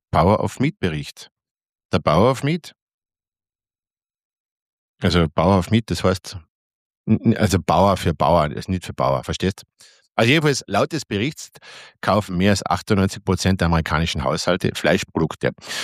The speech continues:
Zudem versuchen fünfundvierzig Prozent der Käufer aktiv, häufiger Mahlzeiten mit Fleisch oder Geflügel zuzubereiten.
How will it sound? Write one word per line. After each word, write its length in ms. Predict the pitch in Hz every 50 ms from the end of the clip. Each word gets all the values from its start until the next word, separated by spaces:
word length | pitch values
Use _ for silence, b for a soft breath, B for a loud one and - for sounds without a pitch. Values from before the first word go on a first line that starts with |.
| B B B B B
Zudem 360 | - 107 95 104 113 127 139
versuchen 460 | 123 - 104 - - 113 107 95 101
fünfundvierzig 680 | 87 - 120 113 107 113 104 - - 104 98 - - 92
Prozent 340 | - 90 82 - 87 85 82
der 60 | 82
Käufer 360 | - - - 76 - - - -
aktiv, 520 | - - - - 101 107 208 - - -
häufiger 400 | - 87 92 - 95 - - 80
Mahlzeiten 560 | 80 73 71 87 - - - 82 - - 82
mit 120 | 78 - -
Fleisch 360 | - - 73 80 92 - 101
oder 160 | 87 80 80
Geflügel 460 | 78 80 - - - 92 92 90 85 -
zuzubereiten. 800 | - - 101 95 - - 82 - 78 69 65 69 73 - 69 -